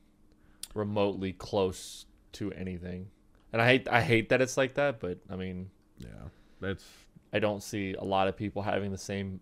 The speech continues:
Speaker 1: open mindset that both you and I have, where at the end of the day, tickets sell.
Speaker 2: Well, I mean,
Speaker 1: Like
Speaker 2: it's, again, it goes back to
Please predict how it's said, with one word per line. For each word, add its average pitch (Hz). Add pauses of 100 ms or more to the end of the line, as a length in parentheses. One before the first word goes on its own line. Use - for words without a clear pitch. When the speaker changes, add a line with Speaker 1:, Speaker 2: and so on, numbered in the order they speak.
(180)
Speaker 1:
open 95
mindset 95
that 90
both 95
you 95
and 95
I 95
have, 95 (240)
where 98 (380)
at -
the 113
end 110
of 104
the 101
day, 110 (1040)
tickets 113
sell. 104 (200)
Speaker 2:
Well, 269
I 226
mean, 254
Speaker 1:
Like 226
Speaker 2:
it's, 208
again, 185
it 143
goes 170
back 160
to 117